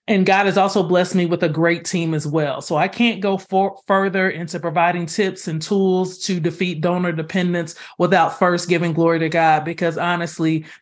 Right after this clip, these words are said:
um, all glory goes to him. And I also want to say, though, as I have received the grace of God to walk this out and the favor of God to walk this out,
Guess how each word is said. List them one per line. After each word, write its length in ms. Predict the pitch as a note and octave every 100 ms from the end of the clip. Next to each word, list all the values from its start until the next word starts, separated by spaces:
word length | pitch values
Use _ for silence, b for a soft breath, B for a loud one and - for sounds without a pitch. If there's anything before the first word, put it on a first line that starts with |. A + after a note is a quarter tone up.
| _
um, 480 | F3+ E3+ D#3+ D#3 D#3+ -
all 200 | F#3 F3
glory 280 | E3 E3 E3
goes 260 | D#3+ D#3
to 100 | D#3
him. 400 | C#3+ D3+ C#3+ C3 - b b b b b b b _ - - - _
And 140 | G#3+
I 120 | G#3 G3
also 360 | A3 B3 B3
want 200 | G3+ F#3
to 80 | F3
say, 260 | - E3+ E3+
though, 420 | D#3 D3 D3 D3 B B _
as 300 | G#3 A3 A3+ -
I 240 | G3 G3+
have 640 | G#3 F#3 F#3 F3 F3 D#3 B -
received 840 | E3+ F#3 F#3 - A3+ A#3 A3+ D#3+
the 120 | F3
grace 400 | D#3 F#3 G3+ A#3+
of 140 | G3 E3+
God 320 | F3 E3+ E3+
to 120 | F#3+
walk 340 | D#3+ F3 F#3 -
this 220 | E3+ D#3+
out 420 | G3 F#3 D3+ -
and 140 | F#3+ E3
the 60 |
favor 420 | D#3+ G3 A3 G3+
of 100 | E3
God 280 | D3+ E3 D#3
to 100 | E3
walk 340 | D#3 D#3+ D#3+ E3+
this 220 | D#3 D3+
out, 340 | D#3 D3+ D3+